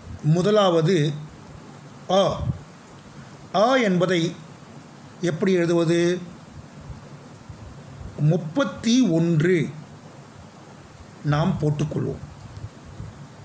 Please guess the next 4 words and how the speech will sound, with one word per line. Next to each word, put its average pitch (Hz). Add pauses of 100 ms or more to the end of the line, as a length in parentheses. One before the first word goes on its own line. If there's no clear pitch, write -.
(3500)
முப்பத்தி 156
ஒன்றை 151 (120)
நாம் 139
போட்டுக்கொள்வோம். 139